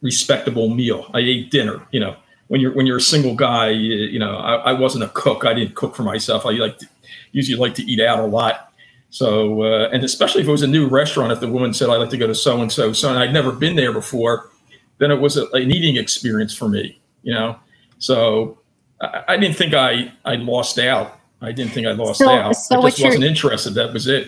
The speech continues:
Speaker 1: you know?
Speaker 2: So what you're saying, Mark, is that you would go in with kind of an open mind, like, "Well, worst
Speaker 1: Why
Speaker 2: case
Speaker 1: not?
Speaker 2: scenario, I get a good meal and some decent conversation." So
Speaker 1: Right.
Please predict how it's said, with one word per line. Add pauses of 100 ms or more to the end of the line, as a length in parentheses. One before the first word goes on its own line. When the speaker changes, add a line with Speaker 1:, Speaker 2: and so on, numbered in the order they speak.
(120)
Speaker 1:
you
know?
Speaker 2:
So
what
you're
saying,
Mark,
is
that
you
would
go
in
with
kind
of
an
open
mind,
like,
"Well,
worst
Speaker 1:
Why
Speaker 2:
case
Speaker 1:
not?
Speaker 2:
scenario,
I
get
a
good
meal
and
some
decent
conversation."
So
Speaker 1:
Right.